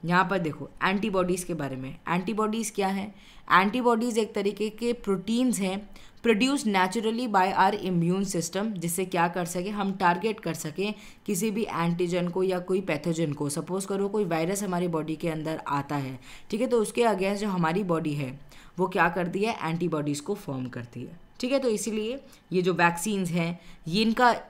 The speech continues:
इस्तेमाल किया जा रहा है जिससे हम कोविड नाइनटीन को काउंटर कर सकें, बॉडी के अंदर एंटीबॉडीज़ को डेवलप कर सकें। चलिए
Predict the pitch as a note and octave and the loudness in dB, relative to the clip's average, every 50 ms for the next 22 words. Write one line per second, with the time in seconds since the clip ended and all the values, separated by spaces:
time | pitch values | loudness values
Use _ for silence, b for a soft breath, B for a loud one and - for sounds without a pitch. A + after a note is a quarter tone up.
0 | - F#3 F3+ - G3+ G3 F#3 F3+ F3 E3+ E3+ F3 F3 E3 E3 D#3+ D#3+ D#3+ E3+ F3+ | -6 -6 -4 -2 0 2 4 4 4 2 0 0 0 0 0 0 0 0 0 -2
1 | F3+ E3+ E3+ E3+ - F#3 F3 F3 F3 E3+ F3 F#3+ F#3+ F#3 G#3 G3+ F#3+ F3+ E3 E3 | -2 -2 -4 -4 -2 -2 -2 -2 -2 0 0 2 2 4 2 2 2 0 0 0
2 | E3 F3+ E3+ E3+ E3+ F#3 F3+ - E3+ D3+ D3 D3+ E3 D#3+ D3 - D3+ C#3+ - E3 | 0 0 0 0 0 0 0 0 0 -2 0 -2 -4 -6 -4 -4 -6 -6 -4 -6
3 | D#3 - F#3+ G#3 G#3+ G#3 B B B - D#3 E3 E3+ E3+ F#3 G3 G3 F#3 F3 E3+ | -4 -4 -2 -4 -4 -6 B B B -2 2 4 4 4 2 2 0 0 0 0
4 | E3+ F3+ F#3+ - - C#3+ D#3 D#3+ E3 E3 F#3+ E3 D#3 C#3+ C#3+ D3+ D3 C#3+ - E3+ | 0 0 -2 -4 -4 -6 -6 -4 -4 -2 -2 -2 0 -2 0 -2 -2 -4 -2 -4
5 | F#3+ F3 D#3 C3+ C3+ C#3 E3 F#3+ - - - C3+ B2 - - - - - - - | -4 -2 -2 -2 -2 -2 -2 -4 -6 -8 -8 -8 -6 -6 -8 -10 -10 -14 -16 -18
6 | E3 - _ _ _ - - - - - - - - - - - - - D3+ C3+ | -18 -20 _ _ _ -20 -20 -20 -20 -20 -20 -20 -20 -20 -18 -12 -6 -4 -2 -2
7 | B2 A#2+ B2 | -2 -4 -6